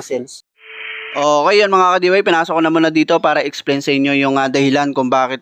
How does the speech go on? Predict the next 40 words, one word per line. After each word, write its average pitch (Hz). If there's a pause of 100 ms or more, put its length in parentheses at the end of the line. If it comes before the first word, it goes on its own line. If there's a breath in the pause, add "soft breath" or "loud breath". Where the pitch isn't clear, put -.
ah, 127
pala 131
hindi 139
ito 139
talaga 135
gumagana. 123
So, 131
possible 196
na 165
pwedeng 160
nagkamali 151
yung 143
nag, 139
ah, 135
install 151 (160)
netong, 139
ah, 135
solar 147
cells 135
neto 135
mga 123
ka-D 120
I 117 (120)
Y. -
Kasi, 165 (720 loud breath)
ang 160
common 185
lang 185
naman 180
pagdating 160
sa 165
mga 156
solar 147
panel, 151
eh, 127
magmula 165
dito, 143 (480)
positive, 151
negative, 143
positive, 135